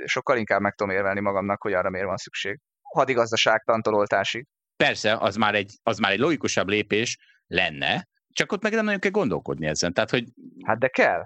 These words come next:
Speaker 1: hát kell. Hát nézd meg a mezőgazdaságot az E U-ban. Nem piaci alapon működik.
Speaker 2: De az miért? Mert hadigazdaság van? Nem azért, mert hadigazdaság van, hanem a, a kurva francia parasztok miatt, tehát semmi köze hadigazdasághoz.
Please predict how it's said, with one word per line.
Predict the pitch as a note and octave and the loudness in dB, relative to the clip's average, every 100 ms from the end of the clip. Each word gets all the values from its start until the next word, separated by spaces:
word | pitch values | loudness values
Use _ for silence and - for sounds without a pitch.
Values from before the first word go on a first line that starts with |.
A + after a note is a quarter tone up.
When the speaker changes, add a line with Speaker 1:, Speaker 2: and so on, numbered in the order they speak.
| - | -8
Speaker 1:
hát | C3 - | -10 -2
kell. | D#3+ F#2+ | 0 2
Hát | B2 | 0
nézd | D#3 | 0
meg | B2 | 0
a | |
mezőgazdaságot | C#3 A#2+ G2+ G2 G2+ G#2 F#2 | 0 0 -4 -4 -4 -4 -4
az | F#2+ | -8
E | G#2 | -6
U-ban. | G2 G#2+ - _ | -6 -8 -14 _
Nem | - D3 E3+ | -8 0 0
piaci | A#2+ A2+ A2 A#2 | 4 2 4 2
alapon | A2+ A#2+ | 2 2
működik. | A#2+ A2 F#2+ - - _ _ _ _ | -2 -2 -4 -6 -16 _ _ _ _
Speaker 2:
De | - C3 | -2 0
az | C3 B2+ B2+ | 0 -2 -4
miért? | A#2 D#3 G2+ | 2 2 4
Mert | F2 F2+ | 2 2
hadigazdaság | A2 A2+ G2+ A2 - - | 2 2 2 0 -2 -2
van? | G2+ F2 | -2 0
Nem | C#3+ | 2
azért, | G#2+ F#2+ | 2 0
mert | F#2 | 0
hadigazdaság | F#2 F#2+ G2+ F2+ G#2 G#2 G2 | 0 2 0 0 0 0 2
van, | G#2+ | 2
hanem | G#2 G#2 | 2 0
a, | G#2 G2+ | -2 -2
a | - A2+ | -2 -4
kurva | - A#2 F#2+ | 0 0 2
francia | G#2 F2+ F#2 | 0 0 -2
parasztok | - F2+ D2 - D#2 | 0 0 -2 -6 -4
miatt, | F2 E2+ | -2 0
tehát | G#2 G2+ | 0 0
semmi | F#2 G#2+ | 0 -2
köze | F2+ F2+ D2 | 0 -4 -2
hadigazdasághoz. | D#2+ E2 D2 D2+ D2+ D2 C#2 - D#2 | -4 -2 -4 -4 -2 -2 -4 -4 -4